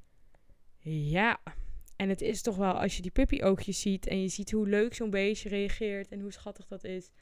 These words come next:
dan ben je toch eigenlijk al wel om. Dus ik wist dat ik nog één echte taak had.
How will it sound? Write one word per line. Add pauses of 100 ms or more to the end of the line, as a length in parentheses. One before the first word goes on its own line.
(420)
dan
ben
je
toch
eigenlijk
al
wel
om. (1000)
Dus
ik
wist
dat
ik
nog
één
echte
taak
had.